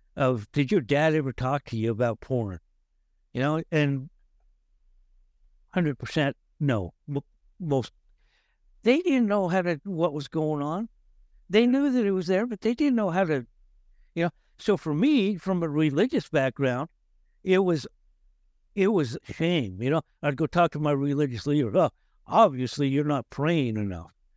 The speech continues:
Obviously you're not reading the scriptures enough," you know. Well, that only made it worse, 'cause I would pray more and I would read scriptures more, but I still looked at porn. So something's really wrong with me.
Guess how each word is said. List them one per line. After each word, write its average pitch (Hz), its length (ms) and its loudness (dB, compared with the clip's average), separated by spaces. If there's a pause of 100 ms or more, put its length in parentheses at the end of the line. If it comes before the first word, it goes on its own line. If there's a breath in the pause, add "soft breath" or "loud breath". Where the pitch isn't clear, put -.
(240)
Obviously 175 600 2
you're 143 160 0
not 143 240 0
reading 147 380 2
the 110 80 -4
scriptures 120 580 -4
enough," 92 360 -6
you 110 100 -6
know. 156 100 0 (600)
Well, 165 420 0 (240)
that 156 200 4
only 147 200 2
made 143 220 0
it 110 80 -4
worse, 127 360 -2
'cause 135 180 -2
I 139 80 0
would 131 220 -2
pray 160 300 2
more 143 340 0
and 131 120 -4
I 143 120 -2
would 123 160 -2
read 143 200 2
scriptures 139 440 -2
more, 131 200 -2 (440)
but 123 100 -8
I 151 100 -6
still 170 340 2
looked 156 200 -2
at 139 80 -6
porn. 151 400 -2 (400)
So 131 200 -2
something's 117 440 -2
really 135 540 2
wrong 113 380 -2
with 101 200 -6
me. 90 200 -10